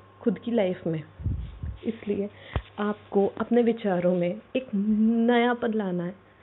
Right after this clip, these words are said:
देखिए सादगी से तो जीना है, लेकिन वो नयापन होना चाहिए विचारों में, और विचारों में नयापन आएगा ना तो life में अपने आप ही सब कुछ अच्छा हो जाएगा।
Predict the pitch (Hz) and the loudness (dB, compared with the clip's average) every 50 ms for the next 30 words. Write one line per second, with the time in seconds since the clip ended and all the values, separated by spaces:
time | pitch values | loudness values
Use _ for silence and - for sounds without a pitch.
0 | - - - - - - - - 202 226 226 277 269 269 - 226 196 190 170 185 | -20 -20 -20 -20 -20 -20 -16 -6 -6 -2 -2 -2 -2 -2 -2 -2 -2 0 0 0
1 | 175 196 208 202 240 233 233 226 196 185 196 185 196 196 202 190 180 175 - - | -2 -2 -2 0 0 2 2 2 2 2 0 0 2 0 0 -2 -4 -8 -12 -18
2 | - - - - 214 214 - 240 233 226 247 240 214 208 185 185 185 196 190 214 | -20 -20 -6 -4 -4 -2 0 0 2 2 2 0 0 0 2 2 2 2 2 2
3 | 214 214 214 202 196 190 185 190 208 208 196 196 202 - 180 170 165 170 170 170 | 2 2 2 2 2 0 0 0 0 0 0 -2 -2 0 -2 0 0 -2 -2 -4
4 | 175 185 - - 202 208 214 214 - 226 226 247 226 220 220 233 240 240 220 202 | -6 -6 -6 -6 -6 -6 -4 -2 -2 -2 0 2 2 2 2 2 2 2 2 2
5 | 190 190 208 202 233 233 233 220 208 202 196 202 208 233 247 240 220 - 214 196 | 0 0 -2 0 0 -2 0 0 0 -2 -2 -2 -2 -2 -4 -6 -4 -2 0 2
6 | 185 196 202 202 208 220 226 220 220 208 196 190 180 175 - 214 - 202 - - | 2 2 2 2 2 2 2 2 2 0 0 0 -2 -4 -6 -8 -8 -8 -10 -6
7 | - - - 185 180 - - 202 196 185 160 170 165 160 160 160 165 165 | -6 -4 -4 -4 -8 -8 -4 -2 -2 0 2 2 0 0 0 -4 -6 -10